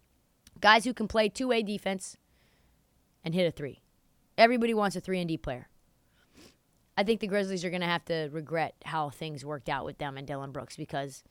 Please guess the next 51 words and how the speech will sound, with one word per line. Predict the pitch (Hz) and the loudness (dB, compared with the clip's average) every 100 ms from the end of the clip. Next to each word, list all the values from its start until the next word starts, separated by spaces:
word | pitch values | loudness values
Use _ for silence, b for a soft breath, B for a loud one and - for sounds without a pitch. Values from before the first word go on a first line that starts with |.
| _ _ | _ _
he | - 202 | -2 -2
was | 175 | 0
the | 160 | -2
longest | 160 185 226 226 - | 2 2 2 -2 -2
tenured | 226 214 190 | 0 0 0
Grizzly | 208 190 208 | -2 0 0
there, | 185 175 165 - - | 2 2 0 -8 -10
and | 170 | -4
let's | 180 180 | -2 -2
face | - 165 - | 0 0 0
it, | 160 - b | -4 -6 b
he | - 185 | -4 -4
is | 151 | -2
not | 170 165 | -2 -2
the | 175 | -2
reason | 170 151 143 147 | -2 -4 -6 -8
that | 135 | -8
the | 160 | -6
Memphis | 156 139 127 | -6 -8 -8
Grizzlies | 156 131 127 | -8 -8 -12
flamed | - 147 135 | -8 -6 -6
out. | 131 123 b | -8 -10 b
He | b 190 | b -4
was | 170 | -2
one | 175 247 | 2 4
of | 294 | 6
the | 262 | 4
reasons, | 240 226 247 277 - _ _ _ _ _ _ _ _ _ _ - | 4 0 -4 -8 -20 _ _ _ _ _ _ _ _ _ _ -6
but | 196 | 2
let's | 226 277 | 2 6
not | 262 | 8
act | 247 226 | 8 6
like | 190 | 2
the | 185 | 4
whole | 175 190 | 2 2
Ja | 175 175 | 2 2
Morant | 165 160 139 | 2 -2 -4
situation | 143 139 139 123 131 | -8 -6 -6 -6 -8
didn't | 135 | -8
happen. | 131 117 - - _ - | -8 -10 -14 -20 _ 0
The | |
bottom | 175 226 240 214 - - - - - | 8 8 8 -2 -10 -20 -20 -20 -10
line | - 196 190 196 | 2 4 4 4
is | 180 | -2
that | 156 139 | -4 -6
Draymond | 160 180 175 165 | -2 0 0 -2
Green | 160 156 | -4 -4
is | 143 | -6
a | 139 | -6
fucking | 151 139 143 | -8 -8 -8
oracle. | 127 120 101 - | -10 -10 -12 -14